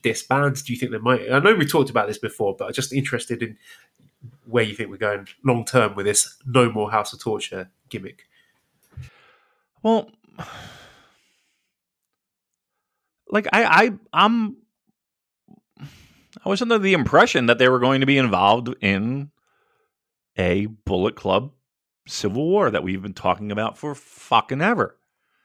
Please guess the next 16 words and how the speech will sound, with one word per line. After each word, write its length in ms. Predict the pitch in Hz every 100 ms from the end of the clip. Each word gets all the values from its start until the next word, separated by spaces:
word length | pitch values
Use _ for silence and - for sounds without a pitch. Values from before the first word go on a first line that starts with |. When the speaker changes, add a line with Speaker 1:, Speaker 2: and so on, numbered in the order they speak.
| _ _ _ _ _ -
Speaker 2:
Now, 420 | 151 160 160 - _ _ _ _ -
now 180 | 143 190
we 100 | 214
have 580 | 131 117 117 120 113 _ _ _ _ _ _ 90
these 220 | 110 98
Chaos 480 | - 208 202 101 -
guys 480 | 95 85 95 123
with 140 | 107 101
their 80 | 104
T-shirts 680 | - 131 98 107 104 - 107
and 140 | 98
their, 280 | 92 92 - _ _ _ _ _ _ _ _ _ _ _ _ _ _
you 80 | 110
know, 100 | 131 -
talking 240 | - 101 107
about 300 | 104 -